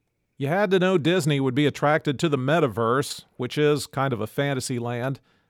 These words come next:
So don't be surprised if you encounter Mickey, Goofy,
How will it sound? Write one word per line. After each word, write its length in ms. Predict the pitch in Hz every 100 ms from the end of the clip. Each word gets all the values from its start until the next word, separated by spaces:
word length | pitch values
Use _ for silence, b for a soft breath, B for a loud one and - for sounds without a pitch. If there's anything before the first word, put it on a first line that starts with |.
| -
So 160 | 139
don't 180 | 147 202
be 100 | 233
surprised 580 | - - 156 151 175 165
if 120 | -
you 140 | 175
encounter 400 | 156 - 151 135
Mickey, 580 | 123 131 175 220 233 202 -
Goofy, 520 | 151 185 220 226 -